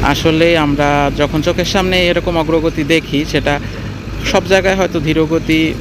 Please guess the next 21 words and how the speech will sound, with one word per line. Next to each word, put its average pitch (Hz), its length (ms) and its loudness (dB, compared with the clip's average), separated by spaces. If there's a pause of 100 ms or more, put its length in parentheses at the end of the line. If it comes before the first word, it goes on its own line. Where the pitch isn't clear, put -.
মানে 135 180 4 (180)
সব 156 100 0 (100)
জায়গায় 180 400 2
তো 185 100 -2
আর 165 140 2
ধীরগতি 156 500 0
না, 117 60 -2 (160)
যেখানে 147 340 0
কিছু 160 240 -4
কাজ 160 120 2 (140)
চলছে 165 320 2 (540)
সেখানে 156 280 2 (120)
কাজটা 151 320 0
দেখাতে 143 280 0 (140)
ভালো 127 180 2 (100)
লাগে। 131 260 0 (500)
আর 117 120 -2 (1000)
এই 123 140 2
যে 123 120 4 (2250)
ঢালাইয়ের 131 440 2
যে 143 80 2